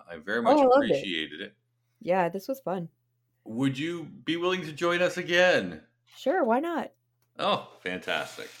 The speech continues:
Speaker 1: Well, that's, uh, great news to hear. Uh, Megan may not be on social media because she's smarter than the rest of us, uh, but I am. Uh, you can find me at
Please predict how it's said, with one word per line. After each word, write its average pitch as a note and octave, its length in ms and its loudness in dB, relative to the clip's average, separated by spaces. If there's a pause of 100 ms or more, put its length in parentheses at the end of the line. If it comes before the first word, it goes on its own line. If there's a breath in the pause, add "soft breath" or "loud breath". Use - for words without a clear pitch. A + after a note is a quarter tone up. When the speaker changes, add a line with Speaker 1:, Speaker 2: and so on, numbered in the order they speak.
(500 loud breath)
Speaker 1:
Well, A2+ 120 0
that's, C3+ 260 -2
uh, - 100 -8
great B2 360 -2
news A#2+ 300 -2
to G#2 100 -10
hear. G#2+ 440 -2 (320 loud breath)
Uh, B2 220 2
Megan F3+ 420 0
may D#3+ 160 0
not C3 220 2
be C3+ 120 2
on A#2+ 120 2
social A#2+ 400 2
media A2 320 -2
because G2+ 320 -4
she's F#2 220 -10
smarter G#2+ 440 -2
than F#2+ 180 -8
the F2+ 80 -8
rest E2 280 -6
of E2 60 -8
us, F#2 200 -6 (360 soft breath)
uh, C#3 340 4
but D3 340 4
I E3 180 2
am. B2 600 2 (160)
Uh, A2 360 2
you E3 160 -4
can D#3+ 180 -4
find C3+ 320 0
me C3 220 -4
at C#3+ 260 0